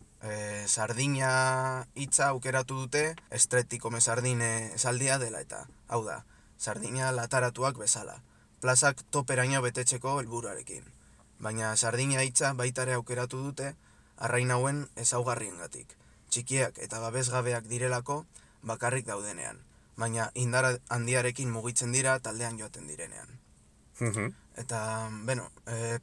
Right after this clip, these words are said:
Speaker 1: pasaden azaroaren hamalauan, eh, Ligak, eh, Bolognan miti bat,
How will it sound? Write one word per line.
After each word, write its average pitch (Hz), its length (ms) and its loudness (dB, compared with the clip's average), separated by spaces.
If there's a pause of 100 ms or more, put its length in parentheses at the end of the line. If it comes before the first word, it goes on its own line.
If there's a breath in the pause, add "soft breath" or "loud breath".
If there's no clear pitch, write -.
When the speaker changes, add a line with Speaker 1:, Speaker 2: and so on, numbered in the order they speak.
Speaker 1:
pasaden 139 420 2
azaroaren 135 720 4
hamalauan, 131 600 0 (420 soft breath)
eh, 113 240 -2
Ligak, 127 460 2 (580 soft breath)
eh, 113 260 -2
Bolognan 127 540 0
miti 139 280 0
bat, 135 180 4